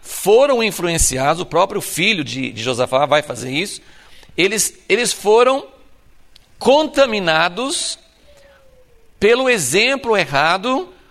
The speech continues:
ou de Israel, às vezes até de outras nações.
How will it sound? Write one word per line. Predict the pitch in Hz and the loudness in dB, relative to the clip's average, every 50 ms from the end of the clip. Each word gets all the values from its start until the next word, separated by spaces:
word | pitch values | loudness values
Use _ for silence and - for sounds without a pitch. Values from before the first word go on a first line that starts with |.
| _ _ - - | _ _ -10 -2
ou | - 180 220 247 262 | 0 4 4 4 2
de | 190 202 | 2 -2
Israel, | 196 - - 151 151 143 143 143 170 196 196 | -2 0 0 2 4 4 4 4 4 4 2
às | 175 135 | 2 0
vezes | 143 143 156 | 0 -2 -4
até | - - 165 | -2 -2 -6
de | 165 160 | -4 -2
outras | 165 175 175 185 185 170 | -2 -2 -2 -2 -4 -2
nações. | 185 208 208 - - - 143 131 - - - | -2 0 0 0 0 -2 -2 -2 -4 -8 -12